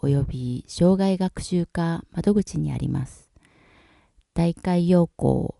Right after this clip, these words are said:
出場者名簿、大会出場者の住所、氏名が確認できるもの、振込先口座がわかるもの、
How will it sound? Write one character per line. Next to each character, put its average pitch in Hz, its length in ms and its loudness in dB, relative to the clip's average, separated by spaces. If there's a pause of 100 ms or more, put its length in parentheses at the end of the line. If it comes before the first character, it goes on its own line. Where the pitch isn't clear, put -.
(240)
出 - 240 -14
場 214 200 6
者 208 160 2
名 190 240 2
簿、 127 380 -8 (960)
大 202 200 2
会 214 280 0
出 - 220 -8
場 214 180 6
者 151 180 0
の 131 160 0 (100)
住 170 220 0
所、 131 420 -6 (160)
氏 - 260 -4
名 143 420 0 (180)
が - 240 -4
確 147 240 -4
認 156 200 0
で 151 100 -2
き - 140 -8
る 151 80 -2
も 139 160 0
の、 113 200 -6 (1120)
振 - 160 0
込 202 340 2
先 - 300 0
口 190 200 4
座 151 160 0
が 139 240 -2
わ - 120 0
か 180 140 0
る 170 100 2
も 135 160 0
の、 - 200 -4